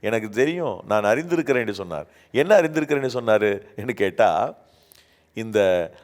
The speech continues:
ஆபிரகாம் தன்னுடைய சந்ததிகளுக்கு தேவனுடைய நியாயத்தை பற்றி சொல்லுவான், கற்பிப்பான், படிப்பித்து கொடுப்பான் என்பதை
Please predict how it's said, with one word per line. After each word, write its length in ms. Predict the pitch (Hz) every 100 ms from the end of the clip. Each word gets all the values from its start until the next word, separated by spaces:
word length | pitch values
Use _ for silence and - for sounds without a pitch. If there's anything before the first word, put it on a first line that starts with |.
| _
ஆபிரகாம் 1000 | - 117 196 190 143 110 95 117 143 147
தன்னுடைய 460 | - 170 190 196 190 -
சந்ததிகளுக்கு 1000 | 127 156 175 160 147 - 156 175 175 156 - 101
தேவனுடைய 340 | 131 151 147
நியாயத்தை 480 | 117 110 131 139 139
பற்றி 260 | 117 120 120
சொல்லுவான், 720 | - 107 117 113 117 120 95 76 - _ _ _ _ _
கற்பிப்பான், 800 | - 104 - 117 - 117 120 107 78 - _ _ _
படிப்பித்து 440 | - 117 127 127 117
கொடுப்பான் 680 | 110 113 110 117 120 107 -
என்பதை 680 | 107 107 107 123 95 147